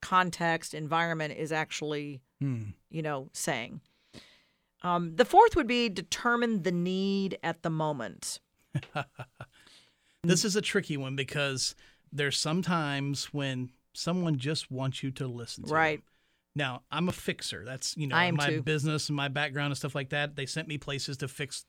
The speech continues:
Speaker 2: deal with problems and fix things.
Speaker 1: Right.
Speaker 2: So I immediately go to, "Hey, how can I fix this?"
Speaker 1: Mm-hmm.
Speaker 2: They don't want me to fix it. They just want me to
Speaker 1: I'll
Speaker 2: listen.
Speaker 1: listen.
Speaker 2: Yeah.
Speaker 1: Yeah.
Speaker 2: Yeah.
Speaker 1: And, and you hear that a lot in couples, right? Mm.
Speaker 2: Mm-hmm.
Speaker 1: So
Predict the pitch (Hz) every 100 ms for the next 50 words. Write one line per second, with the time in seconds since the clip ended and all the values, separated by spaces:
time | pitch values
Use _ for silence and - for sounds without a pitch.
0 | 135 151 165 - 135 151 151 262 - 117
1 | 85 - 143 147 - - 190 180 233 233
2 | 185 170 170 - 165 - 226 - 175 160
3 | 165 170 262 - - 135 - 175 160 175
4 | 165 - _ _ _ _ 143 175 240 311
5 | 233 - 123 - - - _ - 165 170
6 | 180 - 131 - 131 151 156 151 156 131
7 | 123 107 - - - - - - - -
8 | - - - 233 - 226 233 285 254 220
9 | 196 208 - 175 160 175 170 165 175 -
10 | 175 180 165 147 139 147 - 185 170